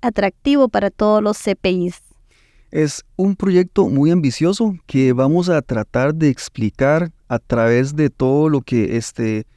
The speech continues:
Speaker 2: hoy vamos a hablar aquí, pero vamos a empezar hablando de que esta comisión lo que quiere es fomentar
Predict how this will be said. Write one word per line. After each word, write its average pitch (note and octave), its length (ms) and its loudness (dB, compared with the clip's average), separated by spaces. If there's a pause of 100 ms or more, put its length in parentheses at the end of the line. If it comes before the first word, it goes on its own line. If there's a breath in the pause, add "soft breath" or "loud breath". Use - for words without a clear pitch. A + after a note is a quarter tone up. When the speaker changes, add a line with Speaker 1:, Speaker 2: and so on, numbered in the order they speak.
(220)
Speaker 2:
hoy B2+ 180 0
vamos C#3 400 2
a A#2+ 140 0
hablar A#2 420 0
aquí, F3+ 300 -2
pero B2 220 -4
vamos E3 220 0
a F3 40 0
empezar B2 400 -2
hablando D3+ 320 0
de A#2+ 60 -2
que B2 100 -6
esta D#3 200 -4
comisión D3 560 -2 (360)
lo C#3 240 0
que A#2+ 120 -4
quiere D3+ 380 0
es - 220 -6
fomentar C#3 880 0